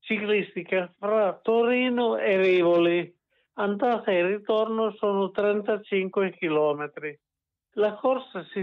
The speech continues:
svolge nel giro di un'ora e quindici minuti. Non è un tempo pazzesco,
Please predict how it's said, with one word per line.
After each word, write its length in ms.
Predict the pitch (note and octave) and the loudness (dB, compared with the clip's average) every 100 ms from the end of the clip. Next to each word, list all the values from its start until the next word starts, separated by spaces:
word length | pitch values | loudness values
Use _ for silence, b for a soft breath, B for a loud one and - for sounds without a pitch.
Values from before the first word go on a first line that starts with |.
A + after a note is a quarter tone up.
| F3+ | -6
svolge 560 | F#3 G3+ F#3 F3 F#3 G3+ | -2 0 0 0 -2 -2
nel 240 | G3+ G#3 | -2 -2
giro 320 | G3+ A#3 A3+ G#3+ | 0 0 0 0
di 140 | G3+ | 2
un'ora 640 | G3+ G#3+ A3 A#3 A#3+ A#3+ | 2 4 2 2 2 2
e 160 | A3+ G3+ | 0 -2
quindici 640 | G3+ G3+ G3+ G#3 G3 G3+ | 0 0 0 -4 -6 -6
minuti. 680 | F#3 F3 D3+ C#3 C3+ D3 C#3 _ _ _ _ _ - | -4 -4 -4 -6 -6 -10 -12 _ _ _ _ _ -8
Non 280 | F3+ E3+ F3+ | -4 -2 0
è 80 | |
un 220 | G#3+ F3+ - | 0 -2 -2
tempo 580 | D3+ D3+ C#3+ C#3+ - _ - | -4 -4 -2 -2 -2 _ -6
pazzesco, 880 | E3 E3 E3 D#3 B2 - - C3+ | -6 -4 0 0 0 -10 -16 -16